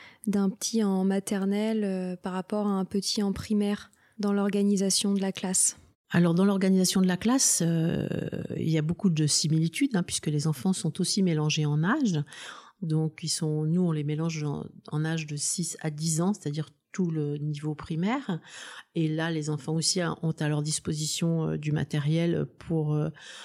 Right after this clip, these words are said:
Speaker 2: pour l'acquisition de, de, de tout, en fait, en français, en maths, dans toutes les matières. Euh, ce qui diffère chez nous, c'est qu'on a mis en place des plans de travail pour que justement les enfants soient autonomes. Et là, dans leur plan de travail, ils peuvent également avancer chacun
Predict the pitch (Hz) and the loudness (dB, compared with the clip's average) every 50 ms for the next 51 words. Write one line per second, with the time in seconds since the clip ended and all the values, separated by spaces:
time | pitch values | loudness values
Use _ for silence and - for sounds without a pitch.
0 | - - - - _ _ - - 170 160 160 156 - - 175 160 165 156 - - | -18 -20 -20 -20 _ _ -4 0 2 2 2 2 2 0 0 2 0 0 -2 0
1 | 185 180 175 151 151 151 151 151 - 160 156 - _ _ _ - 170 165 156 - | 0 0 0 0 -2 -4 -4 -4 -4 -6 -6 -6 _ _ _ -4 -2 -2 -2 -2
2 | - - - - _ _ - - 151 - - - 190 190 - 151 139 - - - | -6 -12 -12 -14 _ _ -6 -4 -4 -2 -2 -2 -2 -2 -2 -4 -4 -4 -4 -4
3 | 147 147 - - 156 170 180 175 156 143 147 151 156 165 180 185 - - 143 - | -2 -2 -2 -2 -2 -2 -2 0 0 0 0 0 0 -2 -4 -4 -4 -4 -4 -4
4 | - - 180 160 156 147 147 - - - 311 330 - - _ - - - - - | -6 -4 -2 -2 -2 -2 -2 -4 -4 -4 -4 -6 -8 -14 _ -20 -20 -20 -20 -20
5 | - - - - - _ _ - - 156 156 156 156 - - 190 175 185 190 - | -18 -16 -16 -18 -18 _ _ -4 0 2 2 2 2 0 0 0 0 2 2 2
6 | 208 196 - - 196 185 190 220 254 254 - 202 - 180 165 165 160 165 165 165 | 2 2 4 4 6 6 8 8 6 6 4 2 2 2 4 6 6 6 4 4
7 | 156 - 175 175 160 156 151 - - - 175 165 175 180 - - - 151 151 156 | 2 2 0 0 2 0 0 -2 0 2 4 4 4 2 0 -2 -2 -2 0 0
8 | 214 247 254 - - - - 170 156 - - - - 165 175 175 156 151 147 147 | 0 0 0 -2 -6 -6 -2 -2 0 0 -2 -2 -2 0 2 2 2 0 0 0
9 | - 175 165 - - 151 - - 185 165 - 175 160 165 180 208 262 269 202 156 | 0 -2 -2 -2 -2 -4 -2 -2 -2 -2 2 2 2 4 4 6 6 6 4 4
10 | - - - - - - - - _ - 160 151 156 170 208 226 196 180 160 156 | 0 -4 -10 -14 -14 -14 -14 -6 _ 0 2 2 2 2 2 2 2 2 2 0
11 | - - - - 160 156 - - - 156 151 151 156 175 214 247 269 - - - | -2 -4 -2 0 0 0 -2 -4 -4 -2 0 0 0 2 2 2 2 0 -2 -8
12 | - - - - _ - 180 170 160 - - 196 202 226 233 214 196 - - - | -18 -18 -18 -12 _ 0 0 0 0 0 0 0 2 2 2 0 -2 -6 -4 -2
13 | 190 185 175 170 160 156 160 165 175 - - 170 160 170 165 - - - 190 208 | -2 0 2 2 4 4 4 2 0 0 0 0 2 2 2 0 0 0 0 -2
14 | - - - - - - 185 185 - 185 190 | 0 0 0 0 2 0 -2 -2 -2 -2 -2